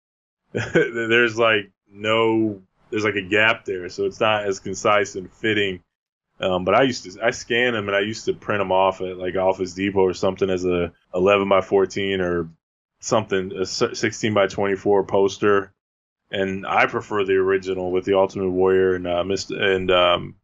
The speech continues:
those guys on there, Bulldog. Those are my, some of my favorite guys, eh, of all time. So, uh, that's the one I printed out myself. But yeah, it's definitely out there. You, the Royal Rumble in ninety-three would have been a whole lot better, a whole lot more star power if those guys weren't gone.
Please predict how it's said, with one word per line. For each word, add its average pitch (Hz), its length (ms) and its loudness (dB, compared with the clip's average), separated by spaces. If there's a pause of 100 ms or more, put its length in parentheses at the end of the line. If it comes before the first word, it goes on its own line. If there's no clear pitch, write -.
those 92 220 2
guys 95 300 4
on 95 160 2
there, 95 220 2
Bulldog. 95 560 2 (540)
Those 98 220 0
are - 20 -4
my, 95 160 0
some 117 180 -2
of 98 60 -4
my 90 120 2
favorite 92 420 0
guys, 92 580 0
eh, 98 160 -6 (340)
of 104 140 -2
all 92 160 4
time. 92 400 2
So, 90 380 0
uh, 98 160 4
that's 110 160 2
the 117 60 -2
one 98 100 2
I 101 100 2
printed 92 300 -2
out 92 180 0
myself. 90 500 -2
But 92 140 0
yeah, 98 280 4 (520)
it's - 80 -20
definitely 139 300 2
out 139 160 2
there. 107 240 0
You, 104 240 -8 (560)
the 107 120 0
Royal 120 320 4
Rumble 123 280 2
in 113 60 -4
ninety-three 120 440 0
would 110 160 0
have 104 80 -4
been 107 120 2
a 98 80 4
whole 113 180 2
lot 110 220 2
better, 110 360 2
a 87 80 -14
whole 104 280 0
lot 107 220 2
more 107 220 0
star 107 300 2
power 95 440 4
if 90 100 -8
those 95 200 0
guys 95 280 2
weren't 95 260 -2
gone. 92 340 2